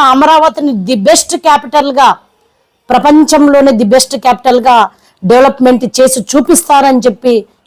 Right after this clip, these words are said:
ఈ సందర్భంగా మేము తెలియజేసుకుంటున్నాం. మీ హయాంలోన ఏం జరిగిందనేది ప్రజలందరికీ తెలుసు.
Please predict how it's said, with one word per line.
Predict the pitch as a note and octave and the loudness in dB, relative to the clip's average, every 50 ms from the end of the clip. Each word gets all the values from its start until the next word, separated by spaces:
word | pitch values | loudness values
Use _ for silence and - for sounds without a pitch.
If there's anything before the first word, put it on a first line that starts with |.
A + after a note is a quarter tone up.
| - | -2
ఈ | A3 A#3 | -2 -2
సందర్భంగా | A3 - A#3 A3 A3+ A3 G3 G#3 G#3+ A3 G#3+ G#3+ | 0 0 0 0 0 0 0 0 0 0 0 0
మేము | G3+ G#3+ G3 F#3 | 0 -2 -2 -2
తెలియజేసుకుంటున్నాం. | - A3+ G#3 A3+ A#3 A3+ G#3 A3 G#3+ - - A3+ G#3+ F3+ A3 G#3 G#3+ A3 A#3 C4+ _ _ _ _ _ _ _ _ _ _ _ _ _ _ _ _ _ _ _ _ _ _ - - - - - - _ - | 0 0 2 2 2 2 2 0 -2 -2 -6 -10 -8 -6 -6 -6 -4 -6 -6 -8 _ _ _ _ _ _ _ _ _ _ _ _ _ _ _ _ _ _ _ _ _ _ -20 -20 -20 -20 -20 -6 _ 0
మీ | G#3+ B3 D4+ | 2 4 4
హయాంలోన | D#4+ D4 D4 C#4+ D4 D4+ D4 D4 C#4+ C#4 C4+ C#4 | 4 2 2 2 4 4 4 2 2 2 2 0
ఏం | C#4 C4+ A#3+ A3+ B3 C4+ C4+ | 0 0 2 2 2 0 0
జరిగిందనేది | A3 C4 B3+ A#3+ A3+ C4 C4 B3+ B3 A3+ A#3 B3 A#3 C4 | 0 0 0 0 0 -4 -2 -2 -2 0 0 -2 -2 -2
ప్రజలందరికీ | - A3+ G#3 F#3+ A3 A3 A3+ A3+ B3 B3 B3+ B3+ A#3 | -2 -2 -2 0 2 2 0 0 0 -2 -4 -4 -4
తెలుసు. | G3 G3 F3 F3+ - - - | -4 -4 -4 -4 -6 -10 -14